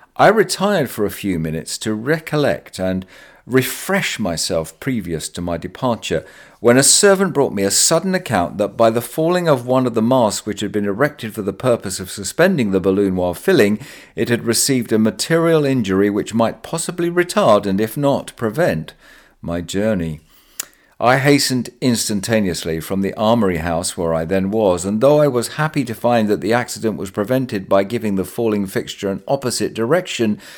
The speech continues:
yet I was so extremely shocked at the danger that menaced me and the word I had received that I did not possess myself or recover the effect of my apprehension during the remainder of my stay on the earth.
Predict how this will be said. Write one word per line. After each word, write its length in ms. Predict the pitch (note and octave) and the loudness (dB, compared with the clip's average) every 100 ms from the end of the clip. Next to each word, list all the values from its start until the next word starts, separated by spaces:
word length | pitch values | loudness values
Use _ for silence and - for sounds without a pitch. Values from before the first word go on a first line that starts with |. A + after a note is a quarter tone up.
| - - - _ | -20 -20 -20 _
yet 280 | - D#3 F3+ | -8 -6 -2
I 180 | E3 - | 0 0
was 220 | D3 C3+ | -2 -4
so 420 | - - E3 D3+ | -4 -2 0 0
extremely 720 | - A2+ - - C3 A#2+ G#2 G2+ | -2 -4 -4 -4 -2 0 0 -2
shocked 540 | - - C#3+ - - | -4 -2 -2 -2 -12
at 100 | D#2+ | -10
the 80 | F#2 | -6
danger 480 | E2 A#2 A2+ F#2 E2 | 0 2 2 -2 -4
that 180 | D#2+ | -6
menaced 460 | - A2 A#2 F2+ - | -4 0 0 -2 -2
me 280 | E2+ E2 - - _ | -2 -4 -6 -12 _
and 180 | - G2 | -2 2
the 80 | G2+ | 2
word 320 | G#2+ D#3 C#3 | 4 6 6
I 80 | G2+ | 4
had 240 | F#2 F#2+ | 0 -2
received 640 | F#2+ - - D3 G2 F#2+ - - _ | -2 -2 0 2 2 0 -6 -20 _
that 140 | - A2 | 2 6
I 120 | B2+ | 6
did 240 | C3+ C3 | 4 2
not 220 | C3 B2 | 2 2
possess 420 | - A2 A#2 G#2 - | 0 0 2 0 -2
myself 560 | F2+ E2+ - A2 F2 | -4 -2 2 2 4
or 120 | G2 | 2
recover 440 | F#2+ G#2 - C3 A#2+ | 2 0 0 0 2
the 140 | A2+ | 2
effect 380 | G2+ - D3 - | 0 0 -2 -2
of 60 | G#2 | -2
my 120 | G#2 | -2
apprehension 800 | - A2+ A2+ G2 A#2 A2+ A#2 A2+ | -2 -6 -6 -2 0 0 0 0
during 320 | A2+ A#2+ A#2+ | 4 4 4
the 100 | B2+ | 2
remainder 540 | B2+ C3+ D#3+ C3 G2 | 2 4 2 2 0
of 80 | F#2 | 0
my 140 | G2+ G2 | -2 -2
stay 400 | - - A#2+ C#3 | -2 -2 0 0
on 140 | D3+ | 0
the 160 | D3 - F#2+ | -2 0 2
earth. 500 | F2+ C2+ - - | 2 0 -8 -20